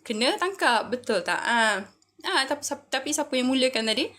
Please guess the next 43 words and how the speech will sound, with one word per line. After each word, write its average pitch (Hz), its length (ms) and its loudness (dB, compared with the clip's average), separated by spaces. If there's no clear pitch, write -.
Ah, 311 160 0
pelakon 320 320 0
tadi, 330 320 0
betul 208 400 0
tak? 175 160 2
Ah, 180 320 -4
pelakon 277 240 -2
tu 403 80 0
tadi 370 400 -2
tahu 294 400 2
siapa 302 320 -2
punya 285 160 2
projek 285 400 2
original. 262 640 0
Ah, 220 400 2
dia 233 320 2
sebab 269 240 0
dia 226 160 2
ada 226 160 0
banyak 226 320 2
corporation 226 560 0
yang 214 80 0
boleh 214 240 0
sokong 214 400 -6
dia 185 80 -2
kononnya. 185 480 0
Ah, 285 160 2
tapi 277 240 2
projek 294 240 4
original 226 560 4
tangkap, 285 400 0
dah 226 80 2
bagi, 208 240 0
dah 226 160 -2
tangkap, 240 320 -2
dah 226 80 0
bagi 226 160 0
tahu, 277 160 -2
dia 349 160 -2
tak 208 160 -2
mengaku 220 400 -6
pula 170 160 -4
kan? 185 320 -4